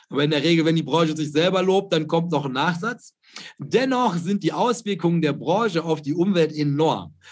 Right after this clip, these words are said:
Neunzig Prozent der weltweit transportierten Güter werden über die Meere gefahren.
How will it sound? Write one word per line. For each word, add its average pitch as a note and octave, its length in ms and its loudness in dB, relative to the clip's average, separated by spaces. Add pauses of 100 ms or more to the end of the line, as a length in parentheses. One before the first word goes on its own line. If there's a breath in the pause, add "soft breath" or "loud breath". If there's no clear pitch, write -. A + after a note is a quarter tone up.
(180 loud breath)
Neunzig F#3+ 640 0
Prozent A3 540 -2
der C3 180 0
weltweit F#3 480 0
transportierten E3+ 800 -2
Güter F#3+ 400 -2
werden E3 200 0
über C#3 140 -2
die B2 140 -8
Meere G3 420 -2
gefahren. C#3+ 500 -6